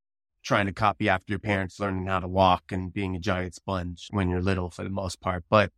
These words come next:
people get away from and get out of practice with, or get into practice with things that throw off their timing or their ability to function as well as they probably can. Everything's clicking in a nice, smooth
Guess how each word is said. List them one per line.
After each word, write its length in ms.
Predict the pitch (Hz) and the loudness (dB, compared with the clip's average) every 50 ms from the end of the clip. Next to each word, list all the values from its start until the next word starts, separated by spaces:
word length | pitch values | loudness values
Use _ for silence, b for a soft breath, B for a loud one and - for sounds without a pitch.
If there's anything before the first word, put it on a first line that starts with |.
| - 101 - | -14 -10 0
people 240 | - 120 113 - 107 | 0 0 2 4 4
get 160 | 101 107 98 | 4 4 4
away 300 | 95 95 107 107 110 107 | 4 4 4 4 4 2
from 500 | - - 113 104 98 98 98 95 98 104 | 2 2 4 6 6 6 4 2 0 -2
and 120 | 101 104 92 | -4 -6 -8
get 100 | 95 95 | -4 -2
out 160 | 98 95 95 | -2 -2 -2
of 100 | 95 92 | -4 -4
practice 480 | - 107 101 98 98 - - 98 - - 98 | -4 -2 -2 -2 -2 -6 -12 -14 -14 -14 -12
with, 320 | 98 95 95 95 92 - _ _ _ _ _ _ _ _ _ _ _ _ | -10 -8 -8 -8 -8 -10 _ _ _ _ _ _ _ _ _ _ _ _
or 300 | - 110 104 107 104 101 | -6 -4 -2 0 -2 -2
get 220 | 92 92 107 101 | 0 0 0 2
into 300 | 107 113 120 113 - 117 | 2 2 0 0 -2 -10
practice 560 | 104 - 113 101 101 95 - - 101 98 - - | -4 0 2 2 2 2 0 -6 -8 -8 -8 -10
with 120 | - 101 - _ | -12 -12 -12 _
things 360 | - 101 98 98 98 98 92 | -8 -6 -4 -4 -6 -8 -8
that 220 | - 98 95 95 - _ | -6 -6 -6 -6 -6 _
throw 240 | - 107 101 101 98 | -2 0 2 2 4
off 260 | 98 98 98 98 98 - | 4 4 4 2 0 -2
their 140 | - 98 92 | -6 -6 -6
timing 580 | - - - 92 90 92 92 90 90 90 90 87 | -6 -6 -4 -4 -2 -2 -4 -4 -6 -6 -8 -8
or 100 | 87 87 | -10 -10
their 220 | 87 90 90 90 | -10 -8 -8 -8
ability 580 | 87 85 92 90 90 90 87 87 90 87 85 85 _ _ _ _ _ _ _ _ _ _ _ _ _ - _ _ _ | -8 -6 -6 -4 -4 -4 -6 -6 -10 -14 -14 -16 _ _ _ _ _ _ _ _ _ _ _ _ _ -20 _ _ _
to 320 | - 90 90 85 85 82 80 _ _ _ | -6 -4 -4 -2 -4 -6 -8 _ _ _
function 480 | _ - 107 98 95 - - 98 92 92 | _ 4 4 4 4 4 2 2 2 2
as 140 | 87 - | 0 -2
well 260 | 98 98 92 90 92 92 | -4 -4 -2 -2 -2 -4
as 280 | 90 90 - - - _ | -6 -8 -12 -16 -14 _
they 100 | - 95 | -6 -6
probably 340 | 87 - 98 95 90 95 90 | -2 2 2 2 2 2 -2
can. 180 | - - 95 90 - _ _ _ - | 0 0 0 0 0 _ _ _ 2
Everything's 420 | 110 107 98 90 - 101 98 - | 2 2 4 4 2 2 2 2
clicking 640 | - - - 110 104 - - 98 95 92 92 90 87 _ _ _ _ _ _ _ | -4 -2 0 0 0 2 2 2 2 2 2 0 -4 _ _ _ _ _ _ _
in 160 | - 98 92 92 | -2 0 0 2
a 60 | 90 | 4
nice, 340 | 92 90 90 90 85 - - | 4 4 4 2 0 -2 -6
smooth 680 | - - - - 101 98 95 95 92 90 90 87 85 | -10 -12 -8 -4 -2 0 2 2 2 0 -2 -4 -6